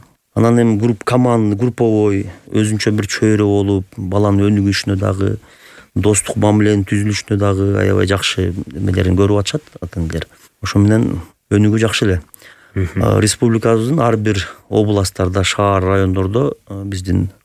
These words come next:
Speaker 1: а, өкүлчүлүктөр бар, а, тренер иштеп атышат, машыгып атышат.
Speaker 2: Маселен, Кыргызстандагы абалды дагы бир жакшы ичинен түшүнүү максатында бир коңшу мамлекеттер менен салыштырып көрөлү деп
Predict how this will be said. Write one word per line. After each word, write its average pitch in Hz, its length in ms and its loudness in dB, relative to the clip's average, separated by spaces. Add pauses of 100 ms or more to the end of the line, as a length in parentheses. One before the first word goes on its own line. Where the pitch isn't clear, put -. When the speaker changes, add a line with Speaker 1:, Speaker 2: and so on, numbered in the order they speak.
(200)
Speaker 1:
а, 92 260 0
өкүлчүлүктөр 92 600 0
бар, 135 260 0 (240)
а, 95 120 -10 (120)
тренер 90 340 2
иштеп 92 320 0
атышат, 123 300 -2 (480)
машыгып 101 340 0
атышат. - 160 -8 (240)
Speaker 2:
Маселен, 117 340 2
Кыргызстандагы 113 600 0
абалды 117 260 0
дагы 113 240 0
бир 113 100 -4
жакшы 127 520 -2
ичинен 120 420 0
түшүнүү 120 320 0
максатында 117 640 -2 (180)
бир - 180 -18 (140)
коңшу 117 320 2
мамлекеттер 110 480 0
менен 117 160 4
салыштырып 117 540 0
көрөлү 110 680 0
деп 104 160 -2